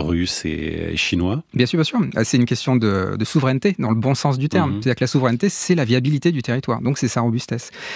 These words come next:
Speaker 2: En fait, c'est pour le, l'Europe, il y a, il y a, enfin, la Commission européenne notamment, il y a un dogme qu'il va falloir faire sauter, c'est la concurrence libre et non faussée.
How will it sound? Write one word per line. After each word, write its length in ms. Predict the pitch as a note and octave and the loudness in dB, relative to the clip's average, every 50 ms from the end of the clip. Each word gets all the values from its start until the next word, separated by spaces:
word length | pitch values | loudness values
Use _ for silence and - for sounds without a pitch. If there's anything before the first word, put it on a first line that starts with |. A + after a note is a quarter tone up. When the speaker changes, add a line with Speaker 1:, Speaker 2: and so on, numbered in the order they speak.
| - - | -8 -4
Speaker 2:
En 40 | - | 0
fait, 160 | - E3 D#3+ | 2 2 2
c'est 260 | - - - C3+ B2+ | 2 0 2 2 2
pour 200 | A2+ - D3 C#3 | 2 2 2 4
le, 180 | C3 B2 A#2 A2+ | 4 4 4 4
l'Europe, 380 | A2+ A#2+ A#2+ B2 E3 E3+ - B2+ | 4 4 4 2 0 0 2 0
il 20 | |
y 20 | |
a, 100 | G#2+ G2+ | 2 2
il 40 | G2 | 2
y 60 | G2 | 2
a, 80 | F#2+ F#2 | 2 0
enfin, 180 | F#2+ - A2+ G2+ | 0 -2 -2 -2
la 100 | G2 A2 | -2 0
Commission 280 | - A#2 A2+ - B2 | 2 2 2 2 2
européenne 260 | A2 G#2 - C3 C#3+ | 0 2 2 2 2
notamment, 340 | C#3 A2+ - A#2 A2+ C#3 E3 | 2 2 2 2 2 4 2
il 60 | E3 | 2
y 60 | B2+ A2 | 2 0
a 120 | G#2 F2+ - - - | -2 -2 -4 -6 -4
un 220 | D3 D3 C#3+ C3+ | -2 0 0 0
dogme 400 | B2+ B2 D3 D3+ C#3+ B2+ A#2+ G#2+ | 2 2 2 2 2 2 2 0
qu'il 120 | G#2+ - B2 | 0 0 -2
va 60 | A2 | -2
falloir 320 | - - A#2 A2 G#2+ - | 0 0 2 2 0 0
faire 160 | - A#2+ G2+ F#2+ G2 F#2+ | 0 -2 0 0 -2 -2
sauter, 340 | - - A2+ G#2+ - F3 F3 | 2 0 0 2 4 2 2
c'est 300 | D#3+ - - - C#3+ C#3+ | 2 -2 -4 -2 0 0
la 160 | B2 G#2 G2 | 2 0 -2
concurrence 640 | - - C#3+ C3+ - - B2+ A2+ B2+ D3+ D3 - - | 0 0 0 0 2 2 2 2 2 2 0 -2 -2
libre 240 | - C3 D3 C3+ A2+ | 0 2 2 2 4
et 20 | A2+ | 2
non 120 | A#2 A2+ | 2 2
faussée. 300 | - D3 D3 - C#3 A#2 | 0 -2 -2 -2 -2 -2